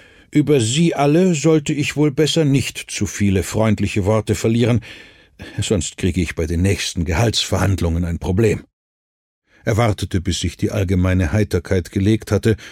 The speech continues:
dann fuhr er fort. Sie sind ein großartiges Team. Es ist mir eine Ehre, mit Ihnen arbeiten zu dürfen. Mit jedem einzelnen von Ihnen. Er deutete zum Besprechungssaal.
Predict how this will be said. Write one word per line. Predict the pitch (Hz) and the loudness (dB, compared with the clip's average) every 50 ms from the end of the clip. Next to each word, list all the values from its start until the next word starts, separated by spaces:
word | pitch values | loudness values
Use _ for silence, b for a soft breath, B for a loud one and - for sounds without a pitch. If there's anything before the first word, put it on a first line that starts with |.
| B B _ | B B _
dann | - 110 98 | 0 0 0
fuhr | - - - 104 110 110 | 0 0 0 0 0 0
er | 107 | 0
fort. | - - 117 92 92 - - _ _ _ _ _ _ _ _ _ _ _ _ _ _ _ _ _ _ _ | -2 -2 -4 -4 -4 -8 -16 _ _ _ _ _ _ _ _ _ _ _ _ _ _ _ _ _ _ _
Sie | - - 156 156 | -2 0 2 2
sind | 139 135 170 170 170 - | 4 4 4 2 2 0
ein | 143 139 131 127 107 | -2 0 0 0 0
großartiges | 101 101 110 135 156 175 165 - - - - - 127 127 123 - - 123 123 107 101 131 120 - - - | 0 2 2 4 4 4 2 0 -4 -8 -4 -2 -2 -2 -2 -2 -4 -4 -4 -2 -4 -4 -4 -6 -6 -8
Team. | - - 117 110 98 87 - - _ _ _ _ _ _ _ _ _ _ _ _ _ | -8 -6 -6 -6 -8 -10 -12 -16 _ _ _ _ _ _ _ _ _ _ _ _ _
Es | 151 143 147 | -2 2 2
ist | 170 147 - - | 2 0 0 -2
mir | 143 135 | -2 0
eine | 123 120 123 135 - - | 2 0 0 0 -2 -2
Ehre, | 131 127 123 113 95 85 90 92 - _ _ _ _ _ _ _ | -2 0 0 0 0 -2 -4 -8 -10 _ _ _ _ _ _ _
mit | - 113 113 - - | -4 -4 -2 -2 -2
Ihnen | 123 123 120 123 107 | -2 0 0 0 -2
arbeiten | - 117 90 78 73 71 78 - - 85 | -2 -4 -4 -4 -6 -8 -8 -8 -8 -8
zu | 85 - 80 | -8 -8 -8
dürfen. | 76 - 95 90 - - - 98 - _ _ _ _ _ _ _ B B B B B B B | -8 -10 -12 -12 -12 -12 -14 -16 -16 _ _ _ _ _ _ _ B B B B B B B
Mit | 139 143 117 110 | 0 0 2 2
jedem | 147 160 151 139 139 143 | 2 2 4 2 0 0
einzelnen | 143 139 139 143 120 - - - 92 85 80 73 | 0 0 0 0 0 0 -2 -2 0 0 -2 -2
von | - - - - - | -6 -6 -8 -8 -6
Ihnen. | - - 92 - - - - _ _ _ _ _ _ _ _ _ _ _ _ _ _ _ _ | -6 -6 -6 -6 -8 -12 -20 _ _ _ _ _ _ _ _ _ _ _ _ _ _ _ _
Er | _ 117 107 98 | _ -2 -2 0
deutete | 95 113 104 104 101 - 98 - - 95 85 - | 0 0 0 0 0 -2 -4 -2 -2 -2 -4 -4
zum | - - 92 87 | -4 -4 -2 -2
Besprechungssaal. | 87 95 - - - 110 92 - - 80 76 - - - - - | -2 -2 -4 -4 -4 -4 -4 -4 -6 -8 -8 -8 -10 -10 -12 -18